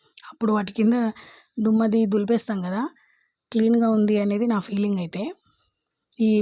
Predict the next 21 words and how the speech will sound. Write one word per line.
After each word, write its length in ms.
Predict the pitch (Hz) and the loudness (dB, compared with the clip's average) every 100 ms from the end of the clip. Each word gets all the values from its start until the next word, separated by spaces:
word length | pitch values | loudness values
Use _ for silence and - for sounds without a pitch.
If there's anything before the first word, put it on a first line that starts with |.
| 202 | -2
సైడ్ 260 | - 208 214 | -6 -4 -2
గాలిలో 480 | 202 196 226 226 208 202 | 0 2 2 2 2 0
ఎక్కువ 320 | 196 - 226 | -2 -6 -6
వస్తుంటాయి 400 | - 220 190 180 | -2 -2 -2 -4
కదా, 200 | 180 240 - _ _ _ _ _ _ - | -4 -6 -6 _ _ _ _ _ _ -4
కొండగాలి 440 | 214 208 208 202 | -2 0 -2 -4
అది 160 | 196 190 | -4 -6
వస్తుంటుంది, 640 | 185 - 190 180 180 190 285 - _ _ _ _ - | -8 -8 -8 -6 -6 -4 -6 -8 _ _ _ _ -10
ఆ, 180 | 214 190 | -8 -4
డస్ట్ 300 | 196 - - | -6 -6 -4
పేరుకుంటుందని 720 | 202 190 202 196 202 196 254 | -4 -2 -4 -4 -4 -2 0
నాకు 340 | 254 190 - 180 175 - - - _ - - | 0 -2 -8 -12 -12 -18 -20 -20 _ -20 -14
అలా 200 | 220 190 | -6 -6
చేయాలనిపిస్తది. 840 | 180 190 190 190 180 175 170 175 233 - _ _ _ _ _ _ _ _ _ _ _ _ _ _ _ _ _ _ _ | -4 -4 -4 -6 -6 -10 -8 -4 -4 -4 _ _ _ _ _ _ _ _ _ _ _ _ _ _ _ _ _ _ _
ఇలా 180 | 226 214 | -4 -2
అంతా 240 | 208 196 214 | 0 -2 -2
క్లీన్‌గా 380 | 220 208 214 208 | 0 0 2 0
చేసేసిన 460 | 208 196 190 202 | -2 -2 -2 -4
తర్వాత 300 | 202 196 202 | -4 -4 -2
మళ్ళీ, 360 | 269 220 196 202 185 - _ _ _ _ | 0 0 0 -2 -4 -10 _ _ _ _
ఆ, 80 | _ | _